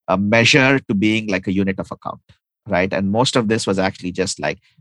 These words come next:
on cuneiform tablets, you got paid and it was noted, and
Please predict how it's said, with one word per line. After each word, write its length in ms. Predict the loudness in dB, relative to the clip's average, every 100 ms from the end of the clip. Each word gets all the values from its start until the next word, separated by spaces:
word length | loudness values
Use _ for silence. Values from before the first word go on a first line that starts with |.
| _
on 180 | 0 0
cuneiform 560 | 0 -2 0 2 0 2
tablets, 520 | 2 2 2 0 0
you 80 | -2
got 220 | -2 -4 0
paid 340 | 0 2 0
and 220 | -2 -4
it 140 | -12 -10
was 160 | -6
noted, 480 | -2 -2 0 0 2
and 180 | -2 -4